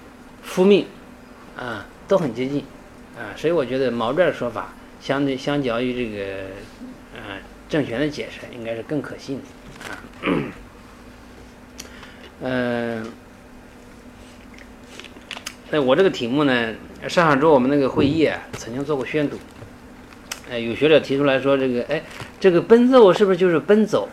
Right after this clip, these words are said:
啊？啊，因为他注意到这个奔奏，《诗经》这一句的这个奔奏啊，在有些书当中它是有译文的，就写成奔走，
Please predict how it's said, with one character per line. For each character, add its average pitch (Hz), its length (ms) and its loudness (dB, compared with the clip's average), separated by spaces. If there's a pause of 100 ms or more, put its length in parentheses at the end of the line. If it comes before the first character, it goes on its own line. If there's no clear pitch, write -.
啊？ 104 240 -8 (640)
啊， 113 180 -10
因 202 140 2
为 226 280 2 (380)
他 202 140 0
注 208 160 2
意 190 80 6
到 185 180 10
这 165 140 2
个 147 240 6
奔 202 260 4
奏， 180 320 8 (320)
《诗 180 80 -4
经》 196 240 4
这 190 140 10
一 165 80 4
句 151 160 -4
的 143 100 0
这 135 100 2
个 131 120 2
奔 160 240 0
奏 170 180 6
啊， 95 240 2 (320)
在 170 140 6
有 139 160 4
些 151 160 2
书 151 160 -4
当 143 180 4
中 143 180 0 (220)
它 165 140 -4
是 165 100 -2
有 117 100 0
译 135 200 0
文 98 280 -4
的， 123 140 -2
就 190 160 0
写 113 160 -6
成 104 140 -10
奔 139 240 0
走， 107 180 -4